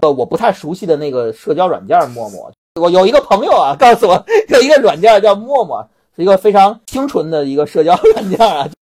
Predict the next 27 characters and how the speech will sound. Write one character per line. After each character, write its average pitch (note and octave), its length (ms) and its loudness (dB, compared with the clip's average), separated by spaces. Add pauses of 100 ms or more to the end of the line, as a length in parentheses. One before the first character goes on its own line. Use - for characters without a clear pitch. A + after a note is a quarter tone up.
(160)
它 D4+ 220 0
不 C4 200 -10
是 C#4+ 140 -10
那 B3 160 -4
个 E3+ 160 2
社 A3 140 0
交 B3 120 2
软 A2 160 -4
件， E3+ 120 -2 (400)
它 C#4+ 120 -2
用 D4+ 160 -4
的 G#3+ 120 -2
是 - 80 -12
S A3+ 260 -2
N A#3 140 0
S， F#3+ 320 -4
陌 D#4+ 440 -6
陌 C3 240 -10
是 G3 140 -18
它 G#3+ 160 -6
在 A3+ 160 -2
那 A#3 140 -8
上 A3+ 180 -8
面 G3 80 -14
的 C#3+ 80 -6
网 A2 220 -6
名。 G2+ 180 -20